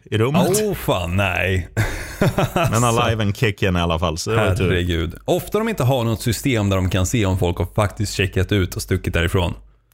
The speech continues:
Speaker 1: Ja, är jättemärkligt. Men,
Speaker 2: framförallt
Speaker 1: eh,
Speaker 2: med
Speaker 1: ja,
Speaker 2: pengarna
Speaker 1: otur.
Speaker 2: det kostar. Ja, sjukt, sjukt.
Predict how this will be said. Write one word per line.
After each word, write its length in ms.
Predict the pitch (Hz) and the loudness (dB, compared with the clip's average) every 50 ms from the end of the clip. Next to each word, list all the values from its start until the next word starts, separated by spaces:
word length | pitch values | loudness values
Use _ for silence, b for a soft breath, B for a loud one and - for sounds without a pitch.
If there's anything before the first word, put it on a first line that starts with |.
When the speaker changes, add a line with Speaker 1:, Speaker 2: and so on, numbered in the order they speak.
| - | -4
Speaker 1:
Ja, 300 | - 90 90 92 101 101 | 0 2 2 4 4 2
är 60 | 101 | 4
jättemärkligt. 760 | 104 104 98 92 - 98 98 95 92 - - 87 80 - - _ _ - | 4 4 2 2 2 2 2 2 2 0 -2 -4 -4 -4 -6 _ _ -4
Men, 240 | 120 107 107 107 | 0 2 2 4
Speaker 2:
framförallt 300 | 104 127 107 104 - 127 | 4 4 4 4 4 4
Speaker 1:
eh, 40 | 117 127 | 2 2
Speaker 2:
med 40 | 120 120 | 2 0
Speaker 1:
ja, 60 | 135 - | 2 2
Speaker 2:
pengarna 340 | 147 147 135 123 120 107 98 | 2 2 2 2 0 0 0
Speaker 1:
otur. 40 | 90 | 0
Speaker 2:
det 60 | 92 | 0
kostar. 380 | - 110 107 - - 107 98 | 0 -2 -4 -2 -2 -2 -2
Ja, 420 | 95 95 107 107 104 - - - _ _ - | 0 0 0 0 -2 -2 -6 -14 _ _ -2
sjukt, 360 | 120 101 90 - - - - - - | 0 0 0 -4 -8 -14 -16 -16 -6
sjukt. 300 | - 90 82 - - - | -4 -4 -4 -4 -6 -12